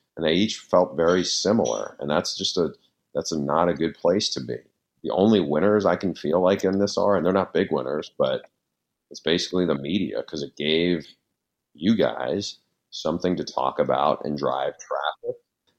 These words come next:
People clicked on your podcast, Stu. They clicked on your,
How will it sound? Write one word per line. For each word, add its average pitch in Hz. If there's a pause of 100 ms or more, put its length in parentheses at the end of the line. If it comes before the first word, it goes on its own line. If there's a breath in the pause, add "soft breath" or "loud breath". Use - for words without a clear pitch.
People 92
clicked -
on 92
your 92
podcast, 69
Stu. 71
They 64
clicked -
on 78
your, 78